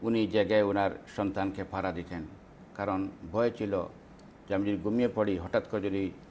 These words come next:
জঙ্গল থেকে কোনো বাঘ চলে আসে, আমার সন্তানকে খেয়ে ফেলে, সেই ভয়ে এইভাবে পাহারা দিতে দিতে এক পর্যায়ে পানি শেষ হওয়ার পরে তখন উনি দৌড়া, সাফা থেকে মারোয়া, মারোয়া থেকে দৌড়ায়, আহ, সাফায়,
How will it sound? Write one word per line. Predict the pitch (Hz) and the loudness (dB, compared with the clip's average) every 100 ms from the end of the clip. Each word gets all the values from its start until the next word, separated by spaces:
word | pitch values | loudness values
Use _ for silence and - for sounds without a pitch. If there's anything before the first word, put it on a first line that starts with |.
| 85 | -4
জঙ্গল | 95 98 110 | 0 2 0
থেকে | 107 | 0
কোনো | 101 104 95 | -2 0 0
বাঘ | 78 90 - | 0 -2 -2
চলে | 110 120 | -2 0
আসে, | 120 131 92 - - - - | 0 -4 -6 -8 -20 -20 -6
আমার | 101 92 | -2 -2
সন্তানকে | - 95 98 98 | -2 -4 -2 -4
খেয়ে | 104 101 98 | -4 0 0
ফেলে, | 110 107 85 - - | 0 -2 -2 -4 -4
সেই | 101 | 0
ভয়ে | 92 95 90 - - - | 2 2 0 -4 -18 -2
এইভাবে | 117 107 101 | 2 4 2
পাহারা | 98 98 98 | 2 0 0
দিতে | 90 98 | -2 -6
দিতে | 87 104 - 117 85 - - - 92 | -4 -6 0 -2 -2 -12 -20 -8 -2
এক | - - | -2 0
পর্যায়ে | 107 104 | 2 2
পানি | 101 104 | 0 -4
শেষ | 98 98 | -4 -4
হওয়ার | 110 110 | 2 4
পরে | 117 117 92 - - - | 6 4 4 -2 -20 2
তখন | 107 107 - - - - - - - | 4 4 -2 -14 -20 -20 -20 -20 -2
উনি | 104 104 | 2 4
দৌড়া, | 107 104 98 - - - - | 8 8 6 -2 -16 -16 -2
সাফা | 98 104 | 2 2
থেকে | 104 113 | 2 2
মারোয়া, | 110 107 107 | 6 8 8
মারোয়া | 107 104 | 6 4
থেকে | 110 | 2
দৌড়ায়, | 107 101 101 - | 4 6 4 0
আহ, | 85 - 95 98 95 | -12 0 2 4 2
সাফায়, | 110 98 107 117 | 0 2 4 4